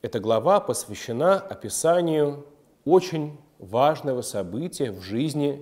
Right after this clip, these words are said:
первой христианской церкви. Это Первый апостольский собор. То есть то событие, когда апостолы собрались вместе – для решения очень важных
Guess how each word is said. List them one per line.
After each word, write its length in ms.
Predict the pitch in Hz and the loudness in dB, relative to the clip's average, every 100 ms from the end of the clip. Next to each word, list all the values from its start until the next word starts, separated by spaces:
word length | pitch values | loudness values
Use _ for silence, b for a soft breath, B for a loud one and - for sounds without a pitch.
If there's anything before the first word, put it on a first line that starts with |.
| - | -6
первой 220 | 110 110 | -6 -6
христианской 640 | - 92 - 98 95 92 | -10 -12 -8 -8 -10 -16
церкви. 400 | - 80 - - _ b b b b b b | -16 -16 -18 -20 _ b b b b b b
Это 180 | 110 - | -10 -10
Первый 460 | - 117 180 196 - | -6 2 4 4 2
апостольский 920 | 113 - 110 117 113 123 117 - 98 | 0 -8 -4 -4 -4 -10 -12 -12 -12
собор. 500 | - 101 87 80 - _ _ _ _ _ _ _ _ _ _ _ _ _ _ _ _ _ _ _ | -10 -10 -10 -14 -18 _ _ _ _ _ _ _ _ _ _ _ _ _ _ _ _ _ _ _
То 100 | 101 | -6
есть 180 | 95 - B | -6 -12 B
то 100 | 117 | -6
событие, 600 | 104 - 95 214 226 143 | -2 -2 0 0 0 -4
когда 260 | 110 101 107 | -4 -2 0
апостолы 960 | - - - 143 160 131 - 92 82 - _ _ _ | 0 -2 -2 4 6 4 0 -10 -12 -16 _ _ _
собрались 680 | - 117 113 117 87 - - | -4 -2 2 2 0 -4 -10
вместе – 600 | 104 101 127 - 170 170 b b b b b b b b | -8 -8 -8 -6 -8 -8 b b b b b b b b
для 200 | - 127 | 0 4
решения 580 | 120 123 - 175 196 170 - | 4 2 2 2 4 2 0
очень 340 | 131 - - - | -4 -6 -12 -18
важных 760 | - 107 151 160 160 143 143 | -6 4 6 4 2 -4 -4